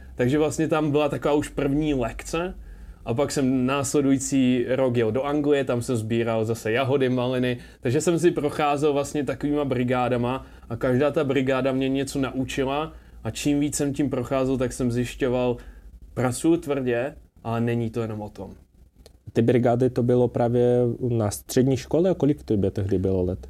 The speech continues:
Speaker 1: Přesně tak, nějak na střední škole jsem dělal třeba na stavbě, no, takhle pomáhal. Snažil jsem si prostě vydělat peníze, vždycky jsem si hodně i šetřil, a kdyby náhodou. A to mě pak, a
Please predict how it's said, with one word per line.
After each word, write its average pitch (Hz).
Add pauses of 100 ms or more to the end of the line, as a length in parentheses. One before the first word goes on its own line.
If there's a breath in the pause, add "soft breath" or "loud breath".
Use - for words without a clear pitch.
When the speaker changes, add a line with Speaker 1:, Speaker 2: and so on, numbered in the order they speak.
Speaker 1:
Přesně 131
tak, 120
nějak 120
na 135
střední 151
škole 139
jsem 131
dělal 127
třeba 127
na 117
stavbě, 127
no, 123
takhle 127
pomáhal. 131 (320 loud breath)
Snažil 160
jsem 196
si 185
prostě 175
vydělat 160
peníze, 151
vždycky 139
jsem 143
si 139
hodně 135
i 131
šetřil, 135 (480 loud breath)
a 110 (220)
kdyby 123
náhodou. 123 (360 soft breath)
A 107
to 127
mě 127
pak, 120 (340)
a 104